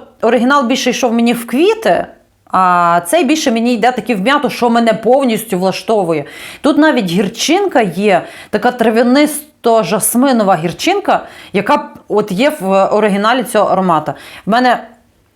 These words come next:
е, я в захваті від нього, чесно кажучи. Я, дуже мені сподобався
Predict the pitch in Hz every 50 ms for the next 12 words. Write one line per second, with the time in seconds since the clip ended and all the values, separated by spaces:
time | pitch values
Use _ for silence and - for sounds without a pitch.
0 | _ _ _ _ _ _ _ _ _ _ _ _ _ - - - 208 220 214 269
1 | 311 269 208 190 - - 165 151 - 151 147 147 147 160 147 151 147 - - 233
2 | 240 - - 180 151 147 143 - - 127 123 - 139 143 240 240 254 233 - -
3 | - - _ _ - - _ _ - - - _ _ _ _ _ _ _ _ _
4 | - - - 233 190 269 247 202 202 196 190 180 - - - 233 311 349 359 311
5 | 339 - 285 269 233